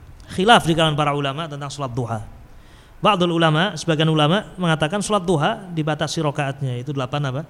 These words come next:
rakaat. Dan sebagian mengatakan lebih dari itu. Nah, tetapi yang datang dari Nabi alaihi salatu wassalam yang pernah beliau lakukan, beliau sholat delapan, apa,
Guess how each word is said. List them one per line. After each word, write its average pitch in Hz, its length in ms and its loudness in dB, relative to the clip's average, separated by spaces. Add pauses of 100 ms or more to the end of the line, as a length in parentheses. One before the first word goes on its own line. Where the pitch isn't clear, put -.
(280)
rakaat. 123 400 -8 (560)
Dan 226 80 -2
sebagian 156 400 0 (240)
mengatakan 156 480 0
lebih 143 240 2
dari 123 240 -2
itu. 117 80 -12 (400)
Nah, 110 80 -8 (720)
tetapi 147 320 2
yang 156 80 4
datang 170 320 4
dari 151 160 4
Nabi 160 240 4
alaihi 147 160 -2
salatu 135 400 -2
wassalam 180 320 0
yang 143 240 -4
pernah 185 240 0
beliau 156 160 2
lakukan, 151 480 0
beliau 190 160 2
sholat 165 240 0
delapan, 147 400 -2
apa, 139 160 -8